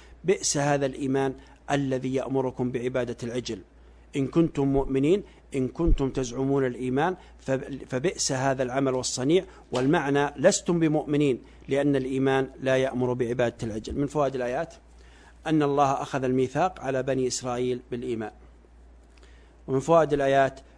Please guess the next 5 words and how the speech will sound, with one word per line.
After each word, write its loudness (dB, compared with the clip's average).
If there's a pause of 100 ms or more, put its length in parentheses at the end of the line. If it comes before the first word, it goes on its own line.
بيان 6
قدرة -2
الله، -6 (280)
وجهه: -6 (1000)
رفع -2